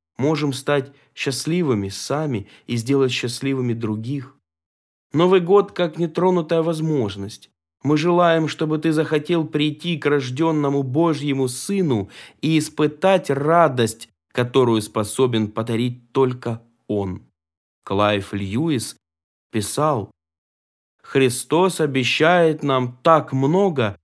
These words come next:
что скорее желания наши окажутся Ему не слишком дерзкими, а слишком робкими.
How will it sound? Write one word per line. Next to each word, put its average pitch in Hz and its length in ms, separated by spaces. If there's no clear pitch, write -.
что - 280
скорее 160 640
желания 151 640
наши 147 380
окажутся 147 760
Ему 151 440
не 165 100
слишком 151 760
дерзкими, 139 760
а 147 100
слишком 165 560
робкими. 127 800